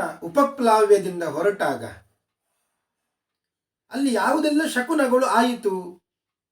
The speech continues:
ಅದನ್ನ ವಿವರಿಸ್ತಾ ಇದ್ದಾರೆ. ಜನಮೇಜಯ ಕೇಳ್ತಾನೆ ವಿಶಂಪಾಯನರಲ್ಲಿ, "ಕೃಷ್ಣ ಹೊರಟಾಗ ಏನೆಲ್ಲ ನಿಮಿತ್ತ ಆಯಿತು?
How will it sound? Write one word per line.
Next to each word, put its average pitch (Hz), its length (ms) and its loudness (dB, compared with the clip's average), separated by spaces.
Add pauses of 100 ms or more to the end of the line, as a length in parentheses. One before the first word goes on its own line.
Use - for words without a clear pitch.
(340)
ಅದನ್ನ 254 320 -4 (760)
ವಿವರಿಸ್ತಾ 190 500 -8
ಇದ್ದಾರೆ. 120 420 -20 (1120)
ಜನಮೇಜಯ 208 600 0
ಕೇಳ್ತಾನೆ 196 460 -4
ವಿಶಂಪಾಯನರಲ್ಲಿ, 151 920 -4 (440)
"ಕೃಷ್ಣ 208 340 -8
ಹೊರಟಾಗ 226 400 -4
ಏನೆಲ್ಲ 254 380 0
ನಿಮಿತ್ತ 240 360 0
ಆಯಿತು? 151 460 -2